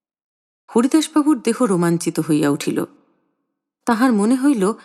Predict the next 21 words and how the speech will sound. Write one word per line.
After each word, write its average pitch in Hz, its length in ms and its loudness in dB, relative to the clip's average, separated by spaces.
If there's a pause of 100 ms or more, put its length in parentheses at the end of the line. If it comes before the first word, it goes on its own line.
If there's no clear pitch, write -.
(340)
জ্ঞান 226 300 0
তাহার 254 320 -2
হইয়া 156 320 0
গিয়াছে। 147 460 -4 (800)
সব 269 380 -2
সংস্কারের 240 720 -2
একটি 202 300 -6
সংস্কারও 240 640 -2
তাহার 165 300 -2
নাই। 147 300 -2 (1400)
ব্রহ্ম 214 640 2
তিনি 240 240 2
যে 277 280 -2
এক, 208 380 -2 (460)
জ্ঞান 185 340 2
তাহার 196 340 -2
মর্মে 175 380 2
মর্মে 160 340 0
ঢুকিয়াছে। 160 680 -4 (1400)
কি 262 240 0
ভয়ানক 208 500 0